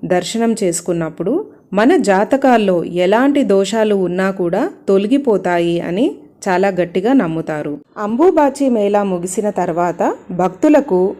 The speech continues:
రెండు పవిత్ర వస్తువులు ఇస్తారు. అది ప్రసాద రూపంలో ఇస్తారు. అంగోదక ఇంకా అంగబస్త్ర. అంగోదక అంటే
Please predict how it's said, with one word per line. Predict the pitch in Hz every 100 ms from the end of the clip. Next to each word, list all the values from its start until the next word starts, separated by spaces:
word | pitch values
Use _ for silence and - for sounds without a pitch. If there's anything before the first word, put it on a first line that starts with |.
| -
రెండు | 196 214 247
పవిత్ర | 294 196 180 233 - 277 262 - -
వస్తువులు | 170 170 - 240 233 277
ఇస్తారు. | 254 - - 175 165 147 -
అది | 170 185 311
ప్రసాద | - 175 165 214 220
రూపంలో | 226 196 190 190 277
ఇస్తారు. | 320 - - 165 160 156 - - - - -
అంగోదక | 180 185 202 240 240 233 262 381 - -
ఇంకా | 185 190 247 381 - - -
అంగబస్త్ర. | 185 202 185 170 - 160 151 - _ -
అంగోదక | 196 214 285 285 269 262
అంటే | 226 180 175 330